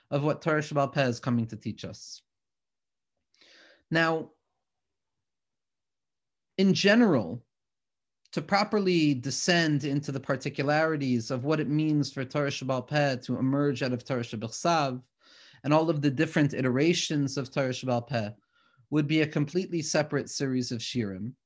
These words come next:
For our purposes, what we're going to do is we're going to lump together Mishnah and Gemara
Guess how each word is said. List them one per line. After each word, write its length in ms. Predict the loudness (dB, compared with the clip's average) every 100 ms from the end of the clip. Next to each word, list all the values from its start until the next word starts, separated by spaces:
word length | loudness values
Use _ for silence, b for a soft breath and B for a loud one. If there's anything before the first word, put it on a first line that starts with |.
| _ _ _ _ _ _ _
For 100 | -2
our 240 | 2 4 4
purposes, 1200 | 4 2 2 -4 -2 -4 -4 -10 -10 -12 -14 -6
what 120 | -4
we're 120 | 0 2
going 240 | 2 2
to 100 | 0
do 220 | 0 2
is 120 | 2
we're 120 | 0 -2
going 240 | -2 -2
to 120 | 0
lump 400 | 2 4 2 2 -2
together 480 | -2 0 0 0
Mishnah 580 | 2 0 0 -2 -2 -2 0
and 200 | 0 0
Gemara 540 | 2 2 0 -2 -8